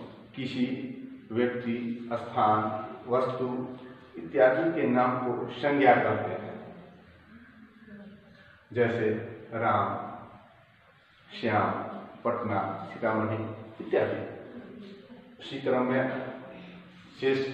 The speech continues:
अभ्यास कार्य के रूप में दिया गया था आप लोग के पास में, यह रह गया था उस दिन। आज हम पढ़ते हुए इस पाठ को पूर्ण करेंगे। हस्तः,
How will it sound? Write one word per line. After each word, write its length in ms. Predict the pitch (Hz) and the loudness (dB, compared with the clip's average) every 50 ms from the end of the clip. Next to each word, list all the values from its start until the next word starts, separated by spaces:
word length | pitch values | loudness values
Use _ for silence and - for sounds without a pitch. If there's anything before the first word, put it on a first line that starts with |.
| - - - - - - - | -6 -10 -12 -14 -16 -12 -8
अभ्यास 460 | 120 110 110 107 123 120 123 123 123 120 | -6 -4 0 4 6 6 6 6 4 4
कार्य 280 | 123 123 123 - - | 4 4 4 4 2
के 60 | 131 | 2
रूप 220 | 123 123 123 120 123 | 2 2 2 0 2
में 420 | 123 123 123 123 123 123 - - - - - - - - - - 120 | 2 2 4 2 2 0 -2 -4 -6 -6 -8 -8 -10 -10 -10 -6 0
दिया 200 | 127 123 123 131 | 4 6 8 8
गया 220 | 131 143 135 135 135 - | 8 8 8 8 8 6
था 40 | 147 147 | 6 6
आप 160 | 147 - 156 | 6 4 2
लोग 120 | 160 160 | 0 0
के 80 | 175 170 165 | 0 0 2
पास 200 | 170 - - - 247 | 2 2 2 4 4
में, 80 | 233 - - - - - - - - | 4 4 4 4 2 0 -2 -2 0
यह 120 | 123 113 110 | 0 0 2
रह 100 | 117 117 | 2 2
गया 200 | 120 139 143 147 143 160 | 4 6 6 6 6 6
था 60 | 170 | 4
उस 100 | 170 170 | 2 4
दिन। 220 | - 196 175 - - - - - - - - - - - - - | 6 6 6 6 6 2 -2 -4 -6 -8 -10 -10 -10 -2 2 4
आज 160 | 110 - - | 4 4 4
हम 160 | - 117 - - - - - - - - - - - - - - 262 262 240 247 294 285 285 - 233 233 - - 226 - - - - - - - - - | 2 0 0 0 0 -2 -4 -8 -10 -12 -12 -14 -14 -14 -12 -12 -12 -12 -14 -12 -12 -12 -12 -12 -14 -16 -16 -18 -18 -20 -20 -20 -20 -20 -20 -20 -8 -4
पढ़ते 300 | 120 120 123 - 160 160 | -2 -2 0 0 0 2
हुए 220 | 160 - - 110 - - | 2 4 4 4 4 4
इस 220 | - - - - - | 2 0 -2 0 0
पाठ 260 | 98 104 - - - 139 | 2 2 0 0 -2 0
को 100 | 165 - | 0 0
पूर्ण 360 | - - 127 - 101 104 104 | 0 0 0 0 0 0 0
करेंगे। 340 | 107 107 110 107 - - 98 - - - - - - - - - - - - - - - - - - - - - - - - - - | -2 -2 -4 -4 -6 -8 -10 -10 -12 -12 -12 -10 -10 -10 -10 -10 -10 -10 -10 -10 -12 -12 -14 -14 -16 -16 -16 -18 -18 -18 -10 4 8
हस्तः, 500 | - - - - - - - 160 156 | 10 10 10 8 6 8 10 12 12